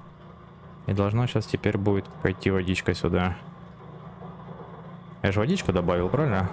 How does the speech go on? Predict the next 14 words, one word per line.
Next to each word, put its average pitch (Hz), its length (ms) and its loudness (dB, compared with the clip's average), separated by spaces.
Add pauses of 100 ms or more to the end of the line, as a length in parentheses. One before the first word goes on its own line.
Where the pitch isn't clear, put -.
(640)
Да. 87 260 2 (4000)
Щас 101 220 0
должна 110 320 2
заполняться 101 600 2
будет 95 280 2
тут 90 160 2
водой. 90 400 2 (1400)
Долго 101 560 2
и 101 100 2
нудно, 135 320 2
конечно, 92 460 2
но 113 240 2 (100)
что - 180 0
поделать. 98 640 2